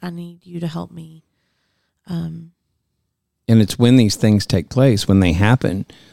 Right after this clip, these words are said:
Speaker 2: that you need to turn around and attack it with prayer.
Speaker 1: Right.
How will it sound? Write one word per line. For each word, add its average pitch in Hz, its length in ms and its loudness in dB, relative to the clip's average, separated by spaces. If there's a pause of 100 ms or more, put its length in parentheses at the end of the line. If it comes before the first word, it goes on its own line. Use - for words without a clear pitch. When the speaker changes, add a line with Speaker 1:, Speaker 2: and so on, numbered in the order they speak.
(140)
Speaker 2:
that 107 140 -2
you 107 160 0
need 107 220 2
to 92 120 -4
turn 113 220 2
around 104 240 2
and 101 120 0
attack 95 380 -2
it - 80 -8
with - 160 -14
prayer. 113 480 -2
Speaker 1:
Right. 180 240 -10